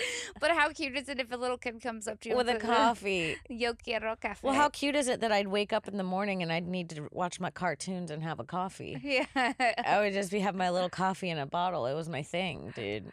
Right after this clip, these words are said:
Speaker 2: It was my thing. I remember being little one time and having chocolate milk and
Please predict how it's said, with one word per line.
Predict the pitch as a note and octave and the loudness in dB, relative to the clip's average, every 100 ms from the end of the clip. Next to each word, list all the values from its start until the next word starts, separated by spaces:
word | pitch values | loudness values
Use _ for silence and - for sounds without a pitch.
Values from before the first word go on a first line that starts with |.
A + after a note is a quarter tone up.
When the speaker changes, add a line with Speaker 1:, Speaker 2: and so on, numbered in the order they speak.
| - | -6
Speaker 2:
It | D#3 | -4
was | D#3 | -4
my | D#3+ D#3 | -4 -4
thing. | F3 E3 D3+ - - - | -4 -4 -6 -14 -20 -6
I | F#3 | -2
remember | F#3 F3 F3 | 0 0 -2
being | F3+ F3+ E3+ | 0 -2 0
little | D3 D3 D#3 | -2 -2 -2
one | E3 | -4
time | E3 F3+ F3+ | -2 -2 -2
and | D3 D3+ | -4 -4
having | D#3 D#3 D3+ D3 | -4 -4 -4 -8
chocolate | - C3+ - - | -6 -6 -4 -6
milk | C#3 D3 - - _ _ _ _ - | -4 -6 -8 -20 _ _ _ _ -6
and | D#3+ C#3+ | -4 -4